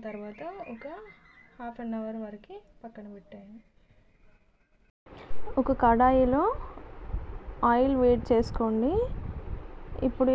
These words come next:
ఇలా నేను లెఫ్ట్ హ్యాండ్కి ఒక ప్లాస్టిక్ కవర్ని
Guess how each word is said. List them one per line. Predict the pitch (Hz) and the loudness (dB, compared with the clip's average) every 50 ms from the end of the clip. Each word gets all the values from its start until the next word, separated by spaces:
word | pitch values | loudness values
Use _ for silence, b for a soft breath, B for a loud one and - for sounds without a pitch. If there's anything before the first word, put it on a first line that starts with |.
| 262 254 | 4 4
ఇలా | 254 254 254 247 247 | 4 4 4 4 4
నేను | 240 247 277 349 415 440 392 294 | 2 2 2 2 2 4 4 6
లెఫ్ట్ | 254 254 - - - 262 | 4 4 4 2 0 2
హ్యాండ్కి | 254 247 247 233 - - 269 359 415 466 494 - - - - - - - - - - - - | 2 2 0 -2 -2 -2 -2 0 0 -2 -2 -6 -10 -10 -10 -12 -12 -14 -16 -16 -10 -6 -4
ఒక | 240 240 240 | -4 0 2
ప్లాస్టిక్ | 247 233 226 233 233 - - 262 - - | 4 4 4 4 2 0 -4 -2 0 0
కవర్ని | 247 247 247 240 240 254 294 | 2 2 2 2 2 0 0